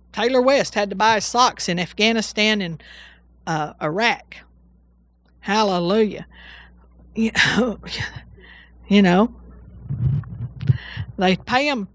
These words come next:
twenty-five cents an hour for all they do and then tell 'em to buy their own socks. Hallelujah. We need a president that, uh,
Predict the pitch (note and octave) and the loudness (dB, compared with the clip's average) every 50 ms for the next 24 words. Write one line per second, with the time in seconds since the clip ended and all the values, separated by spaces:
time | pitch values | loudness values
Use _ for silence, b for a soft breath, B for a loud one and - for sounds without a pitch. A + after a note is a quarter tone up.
0 | _ - - B3 B3 B3 A#3 - B3 A#3 A3 G#3+ - - A#3 A3+ - - G3+ G3 | _ -12 -8 -4 -4 -2 0 2 2 2 2 2 0 -2 -2 -2 -2 -4 -4 0
1 | A#3 C4+ C#4+ C4 F#3+ F#3 G3+ G3+ - - F#3+ F#3+ G3+ G#3+ A3 A3+ B3 G#3+ G3+ F#3+ | 2 2 2 4 2 2 0 -2 -4 -4 0 2 4 4 4 4 2 0 -2 2
2 | G#3 A#3+ D4 C#4+ A3+ G3 G#3 G#3+ B B B B B B B - - F3+ F#3+ G3 | 2 2 2 2 0 -2 -4 -4 B B B B B B B -8 -6 -4 -2 -2
3 | G#3+ A3 G#3 F#3+ - A3+ A3+ A3 G#3 G3+ G#3 G#3+ A3 A3 G#3+ G#3+ A3 A#3 B3 A#3+ | -2 -2 -2 -4 -4 -4 -4 -4 -2 0 2 2 2 2 2 0 -2 -2 -4 -6
4 | - A#3+ G3+ E3 C#3 D3 - - - - - - _ _ _ _ _ _ _ _ | -4 -2 -2 -2 -2 -4 -8 -18 -20 -20 -20 -20 _ _ _ _ _ _ _ _
5 | _ _ - F#3 F#3 G3+ G#3 G#3 F#3+ F#3 F#3+ G3 F3+ E3+ E3+ G3 B3 C#4 D4 C4+ | _ _ -8 -6 -4 -2 -2 -2 -2 -2 -2 -2 -2 -2 -2 -2 0 2 2 2
6 | A3+ G3 - - A#3+ B3 C4 C4 - A#3+ G3+ F#3+ E3+ D3+ - B B B B B | 2 0 0 0 2 2 2 2 0 -4 -6 -4 -6 -8 -8 B B B B B
7 | B B B B - D#3+ E3+ E3 D#3 - - - - E3+ E3 D3+ A#2 - | B B B B -2 0 2 2 2 0 -4 -6 -4 -4 -2 -2 -4 -6